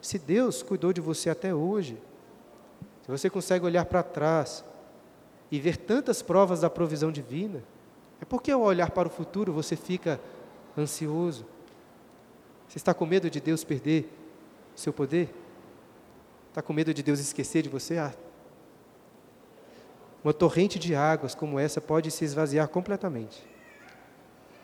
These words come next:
Mas o amor e o poder de Deus nunca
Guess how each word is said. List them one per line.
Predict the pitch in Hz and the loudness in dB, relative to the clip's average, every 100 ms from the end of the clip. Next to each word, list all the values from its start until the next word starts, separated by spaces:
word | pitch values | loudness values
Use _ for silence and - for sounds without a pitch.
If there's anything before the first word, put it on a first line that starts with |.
| - - - | -20 -20 -10
Mas | 127 127 | -2 2
o | 147 | 4
amor | 139 147 190 | 4 6 6
e | |
o | 185 | 4
poder | 165 156 | 2 -2
de | 147 | -4
Deus | 143 120 110 - - - - | -2 0 -2 -6 -18 -20 -14
nunca | 123 147 233 214 - 104 | -4 4 4 4 -2 -8